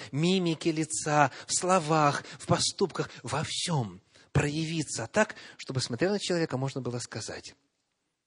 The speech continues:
"Вот каким был Иисус Христос, живя на земле".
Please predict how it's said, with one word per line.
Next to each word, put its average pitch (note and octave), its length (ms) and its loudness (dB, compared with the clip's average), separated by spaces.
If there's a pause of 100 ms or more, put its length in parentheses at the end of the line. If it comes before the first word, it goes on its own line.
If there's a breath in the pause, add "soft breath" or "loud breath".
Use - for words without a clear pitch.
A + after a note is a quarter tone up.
"Вот B2 420 -2 (260)
каким F#2 400 -8
был A2+ 320 -2 (340 soft breath)
Иисус E2 520 -8
Христос, - 640 -10 (220 loud breath)
живя E2+ 500 -10 (240 soft breath)
на E2 320 -10 (440)
земле". E2+ 600 -16